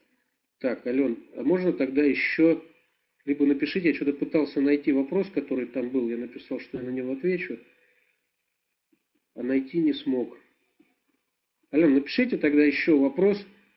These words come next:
потому что вы так активно писали, что вы задаёте, а ответов не получают. Я просто пообещал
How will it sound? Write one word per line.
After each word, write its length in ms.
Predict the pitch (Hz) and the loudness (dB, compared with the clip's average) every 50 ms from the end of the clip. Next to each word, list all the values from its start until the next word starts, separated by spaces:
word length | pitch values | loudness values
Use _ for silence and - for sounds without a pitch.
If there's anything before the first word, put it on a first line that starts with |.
| _ _ _ | _ _ _
потому 220 | - 135 139 147 | -4 -2 -2 -2
что 160 | 143 - 151 | 0 0 0
вы 80 | 147 147 | 2 2
так 200 | - 170 151 - | 2 2 2 2
активно 380 | 156 139 - - 165 139 135 | 0 -2 0 2 4 4 4
писали, 380 | 135 131 - - - 165 139 131 | 2 0 -2 -4 -2 0 0 0
что 180 | 127 - - 135 | 0 -2 0 2
вы 120 | 143 147 | 2 2
задаёте, 500 | 139 139 131 143 151 170 190 180 180 - | 0 0 2 4 6 6 6 4 2 0
а 60 | 123 120 | -4 -2
ответов 420 | - 156 156 160 - 143 131 - | 0 2 2 2 2 0 -4 -2
не 120 | 139 143 | 0 -2
получают. 600 | 139 139 - 135 139 135 - - 131 117 113 - | 0 0 0 0 0 0 0 -2 -2 -2 -4 -4
Я 80 | 120 123 | -6 -10
просто 380 | - 131 135 135 - - 135 - - _ _ _ _ _ _ _ _ _ _ _ _ _ _ _ _ _ _ _ | -8 -10 -10 -10 -10 -12 -12 -12 -14 _ _ _ _ _ _ _ _ _ _ _ _ _ _ _ _ _ _ _
пообещал 640 | - 131 131 131 139 135 - - 180 180 180 175 | -4 -4 -2 -2 -2 -2 0 2 4 4 4 2